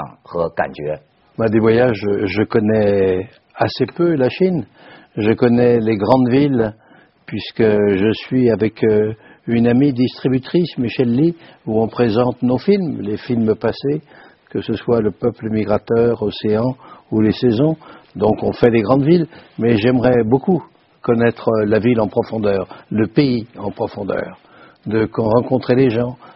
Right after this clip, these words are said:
Speaker 2: et pas des grandes agglomérations,
Speaker 1: Hmm.
Speaker 2: mais de sentir un peu le côté provincial, de savoir les gens qui vivent dans des provinces précises, leurs traditions.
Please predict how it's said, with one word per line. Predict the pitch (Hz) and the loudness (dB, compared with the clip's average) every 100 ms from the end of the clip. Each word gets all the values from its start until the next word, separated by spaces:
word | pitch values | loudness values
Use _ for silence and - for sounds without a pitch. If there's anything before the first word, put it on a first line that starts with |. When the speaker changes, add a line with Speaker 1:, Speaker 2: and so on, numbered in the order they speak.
| - | -2
Speaker 2:
et | 185 | 0
pas | 170 160 156 | 0 0 0
des | 131 127 120 | 2 2 2
grandes | 110 101 135 110 | 0 2 2 2
agglomérations, | 117 - 123 113 113 110 - 113 110 - - - | 0 0 -2 0 0 0 -2 -10 -12 -16 -20 -18
Speaker 1:
Hmm. | 101 95 98 | -14 -8 -2
Speaker 2:
mais | 117 107 | 0 0
de | 104 | -2
sentir | - 110 - 127 107 | -2 -4 0 2 2
un | 101 | 0
peu | - 117 113 104 | -2 0 0 0
le | 104 | 0
côté | - 110 - 110 110 107 | 0 -4 -2 -2 0 0
provincial, | 101 - 117 135 - 113 110 113 - - - - - | 0 0 2 2 0 -4 -4 -8 -12 -20 -20 -14 -4
de | 107 | -4
savoir | 107 117 98 117 107 104 | 0 0 4 2 2 0
les | 110 101 | 0 0
gens | 113 127 | 0 0
qui | 117 113 | -2 -4
vivent | 101 120 131 107 | 0 2 2 0
dans | 107 98 | 0 2
des | 107 | 0
provinces | - 107 110 120 110 - - - - | 0 -2 0 -2 -4 -8 -20 -20 -4
précises, | - 135 - 120 117 107 104 | 0 0 0 -4 -4 -4 -4
leurs | 104 | -4
traditions. | - 127 123 135 131 120 | -2 0 0 -2 -4 -6